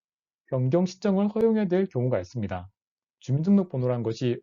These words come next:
워낙 중요하고 한번 유출되면 그 피해가 매우 크기 때문이죠. 그래서 판례는 주민등록번호가 유출됐을 경우에 주민등록번호의 변경을 요구할 수 있는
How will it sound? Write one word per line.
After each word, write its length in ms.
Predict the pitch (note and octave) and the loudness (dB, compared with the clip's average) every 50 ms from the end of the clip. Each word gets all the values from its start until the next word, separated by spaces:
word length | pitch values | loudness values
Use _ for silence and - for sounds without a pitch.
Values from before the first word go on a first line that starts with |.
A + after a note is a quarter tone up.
| - | -4
워낙 340 | - A2 G2+ G#2+ C3 D#3+ D#3+ - | -4 -2 0 0 -2 -2 -4 -6
중요하고 720 | - - - A#2 A2+ B2 B2 A2 G2+ F#2+ - A2 A#2+ C#3+ - | -12 -10 -6 -4 -2 -2 -2 -2 -4 -2 -2 -2 -2 -2 -4
한번 260 | - F#3 F3+ G#3+ G3 | -6 -4 -2 -2 -2
유출되면 600 | D#3+ B2+ - - D3 C3 A#2+ G#2+ A2 B2+ E3 F#3 F#3 - | -2 -4 -6 -6 -4 -2 -2 -2 -2 -2 -2 -2 -4 -6
그 180 | - C3 A2 - | -8 -8 -8 -8
피해가 380 | - - F#3+ F#3+ F3 F#3 F3+ | -6 -4 -4 -2 0 0 0
매우 320 | D3 B2 A2 A2+ B2 C3+ C3 | 2 2 2 2 2 2 0
크기 260 | - - G#3+ G#3 - | -4 -4 -4 -4 -4
때문이죠. 520 | - C#3 A2+ G#2 G2 F#2 F2 F#2+ F2 F#2 G2+ _ _ _ _ _ _ _ _ _ _ _ _ _ - | -4 -6 -6 -6 -6 -6 -8 -12 -14 -14 -18 _ _ _ _ _ _ _ _ _ _ _ _ _ -6
그래서 200 | - C3 C3 C#3 | -6 -4 -4 -4
판례는 580 | - - G#3 A3 A3+ G3+ E3 C#3 D#3 F#3 F#3 - _ _ _ _ | -4 -2 0 0 2 2 2 2 0 0 -2 -8 _ _ _ _
주민등록번호가 880 | - - C3+ C3+ C#3 D#3 D3+ D3+ D3+ C3 - A#2 A2+ A#2+ A#2 A#2 A2 | -6 -2 -2 0 0 0 0 0 0 0 0 -2 -2 0 0 0 -2
유출됐을 640 | G2+ G2 - - D#3+ E3 D3 C3 A#2 - - A#2 G#2 | -2 -4 -6 -6 -6 -4 -2 -4 -4 -4 -6 -6 -4
경우에 440 | G#2+ G2+ G#2 G2+ G2+ G2 G#2+ C#3 - _ _ _ _ _ _ _ _ _ _ _ _ _ | -4 -4 -2 -2 -2 -2 -2 -4 -6 _ _ _ _ _ _ _ _ _ _ _ _ _
주민등록번호의 880 | - C3 C#3 D3 D#3 D#3 D3+ D#3 D#3+ D3 D3+ - B2 B2 B2+ B2 A#2 | -2 0 0 2 2 0 0 -2 -2 -2 0 0 2 2 2 2 2
변경을 500 | - - G#2+ G#2+ G#2+ C#3+ D3+ D#3+ D3 A#2 | -2 -6 -6 -2 0 0 0 0 -2 -2
요구할 340 | A2 G2+ G2+ G#2 B2 A#2 G#2+ | -2 -2 0 2 2 0 0
수 180 | G2+ - - C#3 | -2 -6 -8 -4
있는 480 | C3+ C3 C3 B2+ C#3 E3+ G3+ G#3 G#3 | -2 -2 0 0 2 2 2 0 0